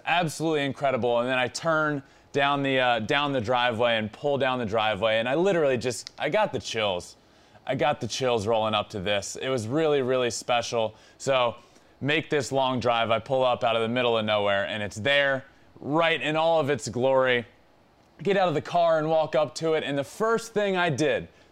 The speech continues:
the first thing I did was FaceTime my dad on the movie site Field, because that's what the movie's all about. That's what the, that's what the movie comes to, is having a catch with your dad on the field. And that was just an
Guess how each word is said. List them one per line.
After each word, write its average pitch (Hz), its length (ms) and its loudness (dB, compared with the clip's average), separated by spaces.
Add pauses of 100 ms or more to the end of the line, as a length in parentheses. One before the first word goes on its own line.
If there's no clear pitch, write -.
the 131 60 -14
first 196 400 -2
thing 180 160 -2
I 147 140 2
did 123 360 0 (180)
was 127 200 -6
FaceTime 147 500 -2
my 113 140 0
dad 110 520 0 (100)
on 135 300 0
the 120 80 -2
movie 127 400 -2
site 117 440 -2
Field, 90 540 -4 (460)
because 135 500 -2 (320)
that's 175 160 -2
what 190 100 -6
the 180 60 -2
movie's 175 340 0
all 160 200 2
about. 123 340 0 (720)
That's 143 180 -8
what 160 140 -2
the, 160 140 2
that's 165 260 -4
what 170 180 -2 (140)
the 143 60 -2
movie 156 260 2
comes 151 400 -4
to, 92 240 -6 (300)
is 117 80 -10
having 143 260 -2
a 131 60 -4
catch 131 360 -4
with 120 160 -8
your 113 100 -6
dad 104 340 0
on 98 160 -4
the 95 60 -8
field. 95 380 -4
And 110 140 -8
that 127 160 0
was 117 140 -2
just 117 220 -8
an 107 120 -10